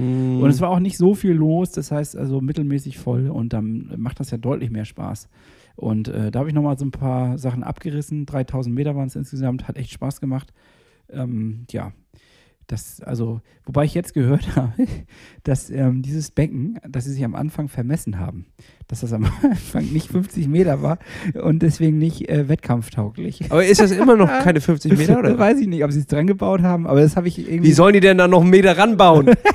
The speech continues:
Speaker 2: Ja, weiß ich nicht.
Speaker 1: Oh!
Speaker 2: Das ist echt krass.
Speaker 1: Die regen mich so auf. Und warum riecht es in der Umkleide immer dezent nach Kotze?
Speaker 2: So ein leichter Kotzegeruch aus
Speaker 1: Ja.
Speaker 2: dem Mülleimer, ne?
Speaker 1: Ja, genau. Ich weiß nicht, ob das aus dem Mülleimer kommt.
Speaker 2: Das
Speaker 1: Also
Speaker 2: ist ein Corona-Effekt. Man
Speaker 1: in
Speaker 2: möchte ganz gerne die Leute abhalten, gemeinsam zu duschen.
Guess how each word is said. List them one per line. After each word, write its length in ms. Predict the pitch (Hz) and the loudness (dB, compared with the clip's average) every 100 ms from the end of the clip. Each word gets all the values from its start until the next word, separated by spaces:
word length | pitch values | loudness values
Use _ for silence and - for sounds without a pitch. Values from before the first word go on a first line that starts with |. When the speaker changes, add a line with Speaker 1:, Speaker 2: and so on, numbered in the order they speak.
| - | 6
Speaker 2:
Ja, 120 | 320 - - | 4 4 2
weiß 340 | 240 - - | 2 2 -4
ich 220 | 208 277 | -4 0
nicht. 260 | 196 180 - 196 214 | 0 -2 -2 -2 0
Speaker 1:
Oh! 720 | 147 139 165 175 190 202 302 294 - - - 240 | 0 2 4 6 8 8 6 4 2 -2 0 4
Speaker 2:
Das 220 | 196 151 | 4 4
ist 160 | 190 | 0
echt 240 | 220 160 - | 2 0 0
krass. 220 | 147 123 - | -4 -4 2
Speaker 1:
Die 100 | 165 | 4
regen 220 | 175 208 | 6 4
mich 140 | 196 190 | 2 2
so 80 | |
auf. 200 | 185 190 | 2 2
Und 140 | 185 180 | 2 4
warum 220 | 247 277 | 4 4
riecht 180 | 254 233 | -2 -4
es 140 | 220 | -2
in 80 | 220 | 2
der 100 | 175 | 2
Umkleide 360 | 262 247 240 208 | 2 4 4 4
immer 140 | 220 | 2
dezent 380 | 196 208 240 226 | 2 0 0 0
nach 160 | 220 | -2
Kotze? 560 | - 226 - 127 123 165 - _ | 2 2 2 -2 -2 -8 -12 _
Speaker 2:
So 60 | 160 | 4
ein 100 | 147 | 6
leichter 320 | 190 202 196 | 6 4 2
Kotzegeruch 520 | 180 196 202 160 160 165 | 0 -2 -2 0 2 2
aus 100 | 160 | 2
Speaker 1:
Ja. 60 | |
Speaker 2:
dem 60 | 151 | 6
Mülleimer, 380 | 170 120 113 113 | 6 6 2 4
ne? 40 | |
Speaker 1:
Ja, 80 | - | 4
genau. 280 | 240 302 285 226 196 | 2 2 2 0 -4
Ich 180 | 180 - | -4 0
weiß 160 | 294 | 2
nicht, 120 | 240 | 0
ob 80 | 139 | -2
das 100 | 165 | -2
aus 160 | 123 135 | -2 -2
dem 80 | 123 | -2
Mülleimer 320 | 113 107 156 | -2 -2 -4
kommt. 300 | 190 226 - | -4 -2 2
Speaker 2:
Das 60 | 156 | 2
Speaker 1:
Also 100 | 175 | 4
Speaker 2:
ist 60 | |
ein 80 | 175 | 0
Corona-Effekt. 720 | - 156 175 170 120 - 123 | 2 4 4 2 0 -2 -6
Man 140 | 127 123 | 0 2
Speaker 1:
in 40 | |
Speaker 2:
möchte 360 | 165 180 175 165 | 4 2 2 2
ganz 260 | 147 165 | -2 -4
gerne 300 | 165 160 160 | -2 0 0
die 140 | 147 147 | -2 -2
Leute 420 | 160 156 160 135 | 0 0 -2 -4
abhalten, 580 | - - 139 135 - 139 | -8 -4 -2 -4 -4 -6
gemeinsam 380 | 131 139 170 208 | -4 0 0 0
zu 140 | - | -6
duschen. 420 | 139 202 139 139 | -6 -4 -4 -8